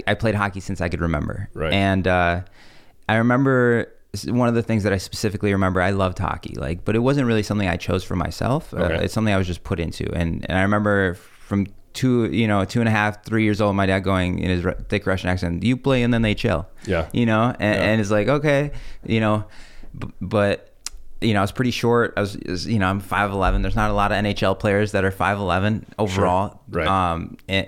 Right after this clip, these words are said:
Speaker 1: and so, among, you know, other things, but I, I got pretty good. I played junior A.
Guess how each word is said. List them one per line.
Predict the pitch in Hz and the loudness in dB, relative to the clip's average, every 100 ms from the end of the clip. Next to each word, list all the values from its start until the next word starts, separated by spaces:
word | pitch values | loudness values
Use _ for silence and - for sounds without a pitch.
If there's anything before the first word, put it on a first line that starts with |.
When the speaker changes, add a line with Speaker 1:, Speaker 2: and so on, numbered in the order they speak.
| - | -2
Speaker 1:
and | 98 95 | -2 -2
so, | - 101 95 92 - - - - - - - - - | 0 2 2 0 -6 -20 -20 -20 -20 -20 -20 -20 -6
among, | 107 101 101 90 | 0 0 0 -2
you | 98 | -2
know, | 90 - - | -2 -4 -4
other | 95 92 | -2 0
things, | 92 92 95 | -2 -2 -2
but | 98 90 - | 0 -2 0
I, | 107 - | 0 0
I | 120 | 0
got | 127 - | 0 0
pretty | 131 | 0
good. | 123 117 | 2 2
I | |
played | 107 120 | 0 -2
junior | 110 120 110 | 2 2 4
A. | 107 107 | 4 2